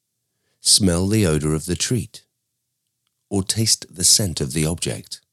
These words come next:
And if they opened the right box, they would get a reward. If their parents did this,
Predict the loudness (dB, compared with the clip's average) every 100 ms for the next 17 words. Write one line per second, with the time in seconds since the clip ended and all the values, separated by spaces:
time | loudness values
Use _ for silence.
0 | _ _ _ _ _ _ _ _ _ _
1 | _ _ _ _ -12 -2 0 2 2 2
2 | 2 2 -2 -2 -2 -2 -2 -4 -6 -6
3 | -8 _ -8 -8 -10 _ _ _ _ _
4 | _ _ _ _ -6 -4 -4 -4 -4 0
5 | 2 2 2 0 -2 -10 -20 _ _ _
6 | _ _ _ _ _ _ _ _ _ _
7 | _ _ _ _ _ _ _ -4 -2 -2
8 | 0 2 2 0 0 -2 -2 -8 -6 -6